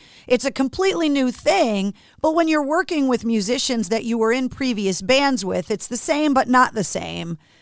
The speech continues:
And you guys found success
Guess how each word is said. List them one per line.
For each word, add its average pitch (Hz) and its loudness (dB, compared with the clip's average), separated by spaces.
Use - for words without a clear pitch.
And 254 4
you 262 -2
guys 302 4
found 247 0
success - -2